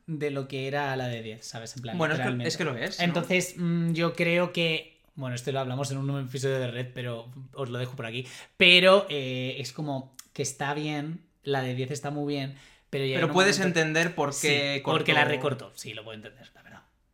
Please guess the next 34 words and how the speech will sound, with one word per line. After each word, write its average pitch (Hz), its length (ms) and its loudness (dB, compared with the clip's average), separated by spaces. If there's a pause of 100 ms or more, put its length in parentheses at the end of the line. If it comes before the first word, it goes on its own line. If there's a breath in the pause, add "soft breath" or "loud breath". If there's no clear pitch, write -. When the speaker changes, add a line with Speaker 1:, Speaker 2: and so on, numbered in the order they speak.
(500)
Speaker 2:
Yo 160 160 0
no. 127 160 -4 (480)
Speaker 1:
<laughs> 254 880 6
Speaker 2:
O 180 80 8
sea, 170 480 6 (100)
yo 185 80 8
ahora 196 140 10
Speaker 1:
Pues 214 80 8
Speaker 2:
me 202 40 0
Speaker 1:
para 208 180 10
eso 226 160 8
te 254 100 8
traigo, 262 340 8
para 196 220 8
que 190 60 6
haya 220 140 10
diversidad 196 480 6
de 262 60 10
opiniones, 208 380 4
si 170 100 0
no 175 80 2
sería 214 240 6
yo 208 160 10
hablándole 175 600 4
solo 180 220 2
a 151 60 4
la 147 80 2
pantalla. 175 380 -2
Speaker 2:
All 175 200 2
Too 180 120 2
Well 175 240 0
era 147 180 -2
mi 135 100 -4
canción 127 520 -6